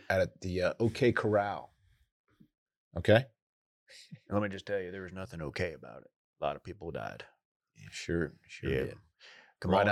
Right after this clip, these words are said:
Speaker 1: outs-,
Speaker 2: in.
Speaker 1: right outside these doors right here,
Speaker 2: Yep.
Speaker 1: where it happened.
Speaker 2: Come on in, cowboy. I'll tell you all about it. How
Speaker 1: Yep.
Speaker 2: much time you got?
Speaker 1: Pull up a stool.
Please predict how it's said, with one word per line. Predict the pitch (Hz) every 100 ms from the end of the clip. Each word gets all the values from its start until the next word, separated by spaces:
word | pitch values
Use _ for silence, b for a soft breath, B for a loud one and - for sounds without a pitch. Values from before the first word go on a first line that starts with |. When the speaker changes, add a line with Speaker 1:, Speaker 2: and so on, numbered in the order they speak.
| 101
Speaker 1:
outs-, | 104
Speaker 2:
in. |
Speaker 1:
right | 101 104
outside | 95 107 101
these | 92 78
doors | 92 90
right | 87 85
here, | 95 78
Speaker 2:
Yep. | 90
Speaker 1:
where | 80
it | 87
happened. | 80 - 69 -
Speaker 2:
Come | 92
on | 104 104
in, | 95
cowboy. | 95 98 101 101
I'll | 104
tell | - 92
you | 87
all | 87
about | 95 85 80
it. | 76
How | 95
Speaker 1:
Yep. | 92
Speaker 2:
much | 87
time | 107 92 80
you | 69 71
got? | 69
Speaker 1:
Pull | 95
up | 95 92
a |
stool. | - 82 69 55